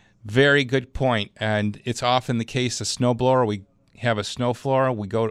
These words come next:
a snowfall, we go to start it, and it wasn't properly stowed, uh, last winter, end of last winter season, and as a result of that, it doesn't start. Generally, you see that it's because of the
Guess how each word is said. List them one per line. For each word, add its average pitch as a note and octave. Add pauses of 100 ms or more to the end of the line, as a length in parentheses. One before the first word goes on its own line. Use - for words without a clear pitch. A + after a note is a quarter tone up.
a A2+
snowfall, B2+
we A2+
go A2
to G#2
start B2
it, C#3+ (580)
and G#2
it G2
wasn't A2+ (160)
properly A2
stowed, C3+ (640)
uh, G#2+
last B2
winter, C3
end A#2+
of A2+
last B2
winter A#2+
season, C#3+
and A2+
as G#2
a G2+
result A2+
of A#2
that, A#2
it G#2
doesn't G#2
start. A#2+ (580)
Generally, C#3+
you B2
see B2+
that A2
it's G2
because A#2
of A2
the G2+